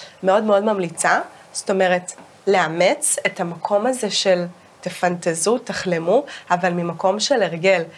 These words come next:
כאילו, אתם רוצים משהו באמת, תעשו את זה כל יום, לפני שאתם עושים את העיניים. ומה זה דורש מאיתנו? לעצור רגע את העיניים ולדמיין את החיים שאנחנו רוצים, או את המקום שאנחנו רוצים להיות בו. וככל שאנחנו עושים את זה יותר,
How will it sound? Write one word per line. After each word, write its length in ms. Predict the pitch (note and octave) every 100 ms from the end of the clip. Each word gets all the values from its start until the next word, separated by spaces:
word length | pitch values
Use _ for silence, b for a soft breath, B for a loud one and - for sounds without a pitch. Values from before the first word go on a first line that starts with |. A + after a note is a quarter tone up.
| B
כאילו, 160 | F#3+ D#3+
אתם 200 | E3 F3
רוצים 360 | E3 E3 G#3+
משהו 260 | A3 A3 G#3
באמת, 500 | F3 E3 F3 C4+ - B B -
תעשו 400 | F#3 D#3+ - G#3
את 140 | G#3
זה 120 | B3 C4+ B B _
כל 300 | - G#3+ G3+ F#3+
יום, 300 | F3+ F3+ D#3+ D#3 -
לפני 260 | F3+ G3
שאתם 260 | G3+ G#3+ G#3
עושים 280 | F3 F3+ F#3+
את 100 | G3
העיניים. 380 | E3 F3+ F#3 F3 B B B -
ומה 340 | F3+ F3 G3
זה 100 | A#3+
דורש 380 | B3 G#3 G3+ -
מאיתנו? 440 | C4 A#3 F3+ E3+ E3+
לעצור 320 | E3 F#3 G#3
רגע 140 | A3
את 100 | A3+
העיניים 320 | F3+ F3 F#3+ F#3+
ולדמיין 460 | F3 D#3+ E3+ F#3
את 100 | G3
החיים 260 | - E3+ E3+
שאנחנו 400 | G3 F3 F3 E3
רוצים, 420 | D#3 - F3+ D#3+
או 40 | D#3
את 60 | E3
המקום 280 | E3 E3+
שאנחנו 300 | E3+ F3 F3
רוצים 300 | D#3 - F3
להיות 260 | E3+ D#3+ D#3+
בו. 160 | D#3+ D3+ B B B -
וככל 300 | F3 F3 G3
שאנחנו 340 | B3 G#3+ F#3+
עושים 260 | F3 G3 G#3
את 100 | G3
זה 80 | F#3+
יותר, 480 | D#3 D#3 F3+ G#3+